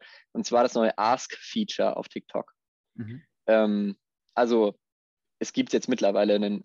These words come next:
Speaker 1: halbwegs vernünftiges Q and A-Feature. Das gab's ja schon vorher, so in abgespeckter Variante, das mit Videos beantworten und so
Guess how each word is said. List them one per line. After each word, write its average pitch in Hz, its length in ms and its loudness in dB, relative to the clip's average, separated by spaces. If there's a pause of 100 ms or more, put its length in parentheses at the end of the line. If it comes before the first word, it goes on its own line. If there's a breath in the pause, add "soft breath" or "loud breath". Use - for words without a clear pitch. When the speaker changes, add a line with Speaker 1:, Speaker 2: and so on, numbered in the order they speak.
Speaker 1:
halbwegs 104 360 -4
vernünftiges 107 640 -8
Q 107 120 -4
and 101 120 -6
A-Feature. 139 500 0
Das 110 120 -2
gab's - 180 -2
ja 107 80 -2
schon - 180 -12
vorher, 113 460 2
so 107 180 -2
in 104 120 -16
abgespeckter - 560 -10
Variante, 107 400 -6
das - 180 -12 (180)
mit 110 180 -10
Videos 113 240 -4
beantworten 107 440 -4
und 104 120 -8
so 107 180 -6